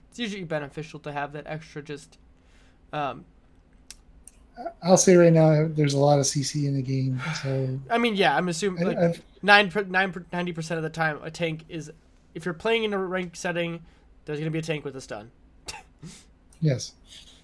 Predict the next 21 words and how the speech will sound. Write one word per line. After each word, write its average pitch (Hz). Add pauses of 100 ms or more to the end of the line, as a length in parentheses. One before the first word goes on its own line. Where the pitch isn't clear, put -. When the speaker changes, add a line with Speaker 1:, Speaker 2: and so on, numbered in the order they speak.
(340)
Speaker 2:
And 156
so, 147
you 139
know, 135
you 135
might 143
as 135
well 127
just, 131
you 135
know, 123
have 127
it 127
and 127
start 131
using 127
it, 135
you 143
know, 127
and 143 (200)
Speaker 1:
Yeah. 107